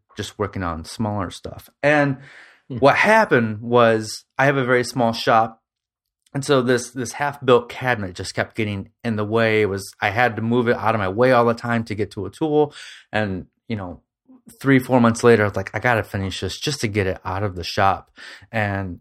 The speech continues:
Speaker 1: I did. I built the, I rebuilt the doors for it. I built it the correct way. And now it's, it's here in my office, and it's my, by far, my favorite piece that I ever built. It's, that, I, I love it. I look at it all the time. I'm like,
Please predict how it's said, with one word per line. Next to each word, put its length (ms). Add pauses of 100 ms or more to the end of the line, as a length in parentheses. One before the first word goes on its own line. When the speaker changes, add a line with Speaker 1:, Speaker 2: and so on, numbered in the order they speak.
(120)
Speaker 1:
I 100
did. 500
I 60
built 420
the, 220
I 80
rebuilt 540
the 100
doors 420 (160)
for 200
it. 180 (360)
I 120 (320)
built 180
it 220
the 140 (160)
correct 600
way. 280 (800)
And 540
now 240
it's, 140 (140)
it's 180
here 180
in 100
my 120
office, 400 (300)
and 240
it's 180 (260)
my, 320 (280)
by 160
far, 360
my 140
favorite 400
piece 260
that 100
I 80
ever 180
built. 340
It's, 220 (120)
that, 200
I, 280
I 80
love 260
it. 100
I 100
look 220
at 140
it 60
all 120
the 60
time. 240
I'm 100
like, 120